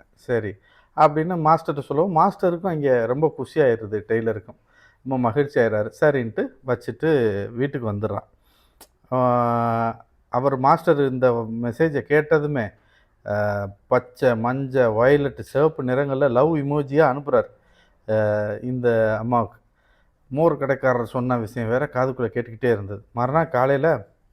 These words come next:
ஆ, சேலை கடைக்கு போறதுக்கு தயாராயிட்டா. ஆ, வளைகுடா நாட்டிற்கு புறப்படும் நேரமும் நெருங்கி விட்டதால் தயாரிப்புகளும் கூடின.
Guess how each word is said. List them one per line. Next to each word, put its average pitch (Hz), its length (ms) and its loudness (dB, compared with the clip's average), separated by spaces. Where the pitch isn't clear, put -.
ஆ, 110 680 -2
சேலை 147 340 4
கடைக்கு 120 360 -2
போறதுக்கு 113 500 -6
தயாராயிட்டா. 113 480 2
ஆ, 117 400 4
வளைகுடா 175 580 8
நாட்டிற்கு 143 520 -2
புறப்படும் 156 760 2
நேரமும் 185 580 4
நெருங்கி 139 340 2
விட்டதால் 110 600 2
தயாரிப்புகளும் 151 720 4
கூடின. 120 340 -4